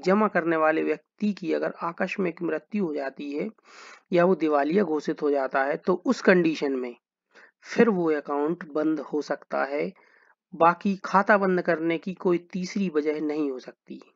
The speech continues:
तो क्लियर कट यहाँ पे लिखा हुआ है, खाता बंद करने की दो ही स्थितियां होंगी, या तो पैसे जमा करने वाले व्यक्ति दिवालिया या फिर, अ, मृत्यु हो जाती है उसकी,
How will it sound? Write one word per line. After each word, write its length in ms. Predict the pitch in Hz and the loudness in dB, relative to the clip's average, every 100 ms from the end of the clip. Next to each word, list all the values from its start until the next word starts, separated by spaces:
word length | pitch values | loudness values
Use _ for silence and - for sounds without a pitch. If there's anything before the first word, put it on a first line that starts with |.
| _ | _
तो 80 | 160 | -10
क्लियर 340 | - 185 185 | -4 0 2
कट 160 | 170 175 | 2 0
यहाँ 200 | 170 160 | 0 0
पे 100 | 165 | 0
लिखा 200 | 160 156 | -2 0
हुआ 200 | 151 165 | 2 2
है, 60 | 170 | 2
खाता 260 | 165 151 165 | 0 0 0
बंद 220 | 165 160 | 0 0
करने 260 | 165 160 156 | 0 0 -2
की 120 | 151 | -4
दो 220 | 135 170 | 0 0
ही 160 | 170 175 | 2 -4
स्थितियां 440 | - 165 165 156 | -6 -4 -2 -2
होंगी, 340 | 147 151 185 214 - - - - - | 0 0 -2 -4 -14 -20 -20 -20 -12
या 240 | 151 156 165 | -2 2 2
तो 140 | 202 | 2
पैसे 340 | 196 175 - 170 | -2 -2 -2 -2
जमा 260 | 160 165 | 0 0
करने 260 | 156 156 160 | 0 -2 -2
वाले 220 | 156 151 | -2 -2
व्यक्ति 680 | 143 143 _ - 175 175 202 _ | -2 -4 _ -12 -10 -10 -12 _
दिवालिया 600 | - 160 156 147 151 160 160 | -4 0 2 2 0 -2 -4
या 280 | 160 151 143 | -2 2 2
फिर, 340 | 147 - 170 220 - _ _ _ _ _ _ | 2 4 2 2 -6 _ _ _ _ _ _
अ, 280 | 165 156 151 | -4 -2 -2
मृत्यु 400 | 147 156 - 170 | -2 -4 -2 0
हो 60 | 151 | 2
जाती 320 | 147 147 160 | 2 0 -2
है 60 | |
उसकी, 420 | 156 202 - 202 | -2 -4 -4 -4